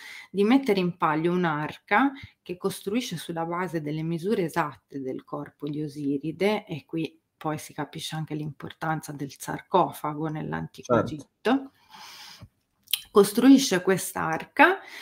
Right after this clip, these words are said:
Speaker 1: ehm, fa costruire quest'arca, fa questo banchetto, Osiride è invitato, ehm, scopo del gioco è chi entra nell'arca, cioè nella bara, nella cassa, e ci va di misura, la vince.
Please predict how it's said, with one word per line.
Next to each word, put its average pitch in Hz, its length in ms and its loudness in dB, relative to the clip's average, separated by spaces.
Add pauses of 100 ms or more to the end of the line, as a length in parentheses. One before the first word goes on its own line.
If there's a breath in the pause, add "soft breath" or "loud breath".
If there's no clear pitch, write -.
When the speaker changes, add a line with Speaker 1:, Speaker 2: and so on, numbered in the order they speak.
(240 loud breath)
Speaker 1:
ehm, 170 140 2
fa 156 220 2
costruire - 540 -6
quest'arca, 277 640 4
fa 262 160 -2
questo 160 320 -4
banchetto, 233 520 2
Osiride 175 420 2
è 175 40 2
invitato, 196 1000 0
ehm, 165 480 0
scopo 180 400 2
del 185 240 0
gioco 180 460 -2
è 147 240 -2
chi 214 200 -4
entra 196 600 0
nell'arca, 156 640 -4
cioè - 200 -10
nella 143 220 -6
bara, 143 420 -4
nella 143 340 -8
cassa, - 440 -10
e 143 60 -16
ci - 160 -4
va 190 180 4
di 170 200 0
misura, 190 480 2
la 170 160 2
vince. 151 680 -6